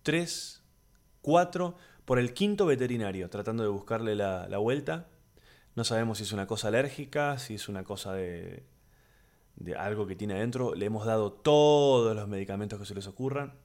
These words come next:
Estuvo bien un tiempo, volvió a estar mal ahora. Y básicamente lo que le pasa es que evidentemente tiene como una alergia o algo que le pica. Y se rasca, se rasca, se rasca y se mutila. Se arranca los pelos, se hace un montón de lastimaduras. Y no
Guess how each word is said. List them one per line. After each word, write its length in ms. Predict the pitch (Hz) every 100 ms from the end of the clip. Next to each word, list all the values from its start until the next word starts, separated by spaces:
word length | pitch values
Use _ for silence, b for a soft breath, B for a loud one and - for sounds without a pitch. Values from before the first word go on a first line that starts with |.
| _ _
Estuvo 360 | 107 - 139 135
bien 320 | 156 185 190
un 120 | 147
tiempo, 380 | 139 175 185 180
volvió 280 | 123 110 123
a 20 |
estar 180 | 123 107
mal 140 | 123
ahora. 260 | 117 139 160
Y 60 | 131
básicamente 480 | 131 139 151 165
lo 100 | 147
que 60 | 131
le 100 | 123
pasa 460 | 151 151 180 180 - B B B B B
es 140 | 117
que 80 | 123
evidentemente 460 | 131 131 139 147
tiene 160 | 135 127
como 100 | 113
una 100 | 123
alergia 380 | 131 147 139 123
o 80 | 143
algo 200 | 143 117
que 80 |
le 120 | 104 -
pica. 420 | 175 165 170 - _ b b b b
Y 80 | 107
se 140 | 101 104
rasca, 320 | 117 110 127
se 100 | 104
rasca, 260 | 117 123
se 120 | 107 110
rasca 240 | 135 123
y 40 |
se 160 | 104 107
mutila. 480 | 98 98 113 98 90
Se 80 | 98
arranca 300 | 98 107 107
los 140 | 104
pelos, 560 | - 113 117 120 - - _ b b b b
se 180 | - -
hace 160 | 107 113
un 40 |
montón 240 | 110 107 110
de 60 |
lastimaduras. 680 | 104 113 101 113 135 143 131
Y 140 | 98
no 600 | 113 131 127 117 107 95